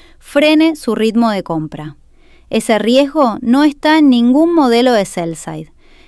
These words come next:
Está en los números que I O Fund documentó esta semana. CoreWeave necesita alrededor de diecisiete mil trescientos millones de dólares adicionales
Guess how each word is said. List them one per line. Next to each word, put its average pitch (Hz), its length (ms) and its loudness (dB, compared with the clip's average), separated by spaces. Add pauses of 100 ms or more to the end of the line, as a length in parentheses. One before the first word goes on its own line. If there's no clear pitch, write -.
Está 190 260 -4
en 254 120 4
los 226 140 0
números 226 460 2
que 208 260 -2
I 247 120 2
O 226 80 0
Fund 269 480 0
documentó 190 580 -4
esta 233 200 -4
semana. 156 540 -10 (840)
CoreWeave 262 600 0
necesita 220 500 -4
alrededor 226 540 0
de 254 120 2
diecisiete 214 680 -4
mil 277 380 2
trescientos 240 640 -2
millones 226 480 -4
de 190 100 -2
dólares 214 460 -2
adicionales 208 840 -4